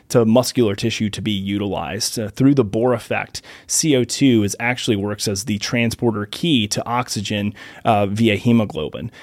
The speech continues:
And so this test allows you to kind of see what is your baseline level of C O two tolerance, and are you experiencing functional breathing? So if it's below ten, we have some significant problems. These are people who have, like, asthma or maybe even, like, cystic fibrosis, or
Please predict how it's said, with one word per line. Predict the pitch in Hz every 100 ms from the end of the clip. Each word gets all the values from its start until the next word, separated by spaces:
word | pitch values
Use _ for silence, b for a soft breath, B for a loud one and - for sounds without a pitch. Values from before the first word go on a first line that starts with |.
| B -
And | 131
so | 131 151 127 117
this | 139 131 180 -
test | - - 151 -
allows | 113 101 117 117 -
you | 104
to | 104
kind | 127
of | 107
see | - 120 104
what | 98 127
is | 190 190
your | 143
baseline | - 101 110 135 127 123
level | 107 113 101
of |
C | - - 110
O |
two | 101 110
tolerance, | 98 107 104 120 147 -
and | 107
are | 110
you | 127
experiencing | - - 120 110 110 113
functional | - 117 107 - 101
breathing? | 101 101 104 135 160 B B -
So | 123
if |
it's | 113 -
below | 117 113 120 117
ten, | - 151 107 101 110 -
we | 120
have | 110 113 104
some | - 101
significant | - 120 107 110 110 107 107 104 104 -
problems. | 107 98 - 82 110
These | 135 135
are |
people | 127 127 117 107
who | 110
have, | 98
like, | 104 107 -
asthma | 147 139 127 117 101 98
or | 113
maybe | 117 123
even, | 117 117
like, | 98 -
cystic | 139 - 120
fibrosis, | - 104 170 156 135 - 127 120 -
or | 110